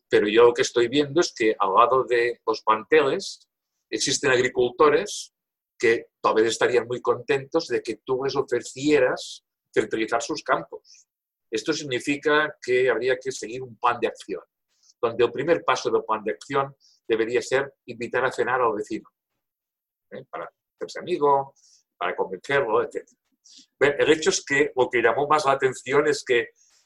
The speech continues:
nosotros le hemos pedido a usted sobre tecnología, porque usted es un ingeniero,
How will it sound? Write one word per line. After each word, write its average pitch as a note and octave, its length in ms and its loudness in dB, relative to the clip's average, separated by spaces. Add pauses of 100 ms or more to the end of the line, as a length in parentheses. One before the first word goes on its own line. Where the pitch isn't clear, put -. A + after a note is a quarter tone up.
(340)
nosotros - 380 -8
le G#3+ 100 0
hemos F3+ 180 -4
pedido D3+ 360 -2
a - 20 -4
usted E3+ 340 -4 (1400)
sobre C#3+ 320 0
tecnología, D3 680 -2
porque C#3 220 -14
usted D#3+ 160 -8
es D3 200 -8
un D3 120 -12
ingeniero, F3 640 -12